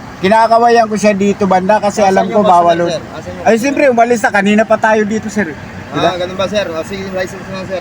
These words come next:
Speaker 2: Doon nga kayo magpaliwanag.
Speaker 1: Ay, hindi ho, sir. Hindi ho ako
Speaker 2: Ay, sir,
Speaker 1: mag-, ano,
Speaker 2: bay-,
Speaker 1: sir.
Speaker 2: may violation kayo. O, anong gagawin nyo, sir?
Speaker 1: Hindi ho. Hindi tayo mag, ah, ano sa ganyan, sir. Kasi,
Speaker 2: Ah.
Speaker 1: yung pasayro nasa harap nyo, alam nyo po bawal doon.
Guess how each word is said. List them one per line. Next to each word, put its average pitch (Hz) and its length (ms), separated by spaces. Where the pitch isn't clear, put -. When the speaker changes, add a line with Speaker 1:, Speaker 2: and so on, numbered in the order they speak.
Speaker 2:
Doon 165 140
nga 170 160
kayo 170 120
magpaliwanag. 170 360
Speaker 1:
Ay, 220 80
hindi 240 240
ho, 240 160
sir. 196 240
Hindi 160 400
ho 180 120
ako 170 220
Speaker 2:
Ay, 175 120
sir, 240 220
Speaker 1:
mag-, 151 160
ano, 147 160
Speaker 2:
bay-, 147 100
Speaker 1:
sir. 214 120
Speaker 2:
may 226 100
violation 220 500
kayo. 208 220
O, 208 160
anong 240 220
gagawin 196 340
nyo, 208 140
sir? 190 180
Speaker 1:
Hindi 185 180
ho. 190 140
Hindi 170 300
tayo 175 420
mag, 170 200
ah, 160 240
ano 160 160
sa 165 160
ganyan, 160 320
sir. 139 240
Kasi, 175 400
Speaker 2:
Ah. 151 160
Speaker 1:
yung 220 80
pasayro 269 480
nasa 214 400
harap 190 180
nyo, 226 140
alam 185 320
nyo 202 160
po 208 140
bawal 214 420
doon. 233 320